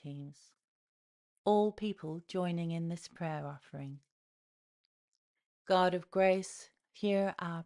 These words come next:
prayer. Be present, merciful God, and protect us through the hours of this night,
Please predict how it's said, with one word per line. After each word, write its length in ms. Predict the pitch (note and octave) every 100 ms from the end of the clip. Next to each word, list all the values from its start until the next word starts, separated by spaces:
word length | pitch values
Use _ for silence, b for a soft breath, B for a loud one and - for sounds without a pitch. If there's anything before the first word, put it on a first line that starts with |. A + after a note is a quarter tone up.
| -
prayer. 420 | D#3 C#3+ C#3+ D3+ _ _ _ _ _ _ _ _ _ _ _ _ _ _
Be 140 | A3+ G#3+
present, 580 | A3 A3 A3 A3 - G#3
merciful 480 | G3 - F3+ F3+
God, 340 | F3 F3+ E3+ F3
and 120 | F3
protect 540 | G3 - A3 A3 -
us 300 | D#3+ D3+ - -
through 280 | - G#3+ G#3+
the 180 | G3 -
hours 340 | G3+ G3+ G3+
of 160 | G3 -
this 280 | A#3 - E3+
night, 420 | C#3+ C#3 -